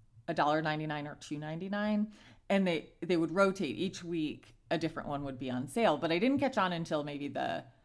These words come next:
third or fourth one had gone on sale. And then I, I scooped them all up as they would go on sale. And so at that point, I was prompted to start rereading them again because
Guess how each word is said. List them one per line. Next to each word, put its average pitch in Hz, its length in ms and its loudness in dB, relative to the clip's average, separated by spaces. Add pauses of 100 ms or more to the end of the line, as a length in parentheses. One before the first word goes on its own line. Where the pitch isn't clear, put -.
(340)
third 170 260 0
or 147 80 -2
fourth 139 400 -10
one 131 480 -6 (300)
had - 180 -6
gone 143 160 -2
on 135 140 -6
sale. 123 280 -2
And 160 140 -2
then 143 80 -2
I, 139 260 -2
I 131 280 0 (680)
scooped - 380 -4
them 139 160 6
all 131 160 0
up 139 160 -6
as 135 100 -8
they 139 80 -6
would 131 160 -8
go 131 120 -6
on 147 200 -6
sale. 131 220 -4 (260)
And 185 160 0
so 185 120 4
at 156 100 0
that 220 240 6
point, 190 340 2
I 156 80 0
was 156 160 -2
prompted 156 560 -4
to 147 80 -8
start 147 300 -4
rereading 147 440 -6
them 143 180 -8
again 160 680 -2
because 143 960 -2